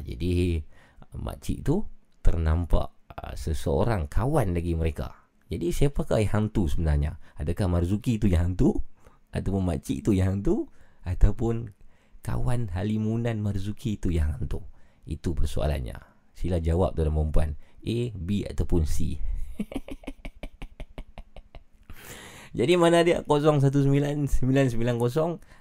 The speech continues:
lapan satu enam empat. Saya masih lagi bersorangan di sini. Wow, malam ni saya heran, oh. Saya rasa kita dah live dekat hampir, ah, dua puluh lima minit, tapi masih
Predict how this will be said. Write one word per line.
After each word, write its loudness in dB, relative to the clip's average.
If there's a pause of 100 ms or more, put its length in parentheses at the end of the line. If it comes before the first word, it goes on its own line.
lapan -2
satu 2
enam -4
empat. -4 (280)
Saya 0
masih 0
lagi -4
bersorangan -6
di -6
sini. -6 (320)
Wow, 0
malam 2
ni 2
saya -6
heran, -4
oh. 0 (560)
Saya -8
rasa -2
kita -2
dah 4
live 2
dekat -2
hampir, 4 (160)
ah, -8
dua -2
puluh 2
lima 0
minit, -2
tapi -4
masih -2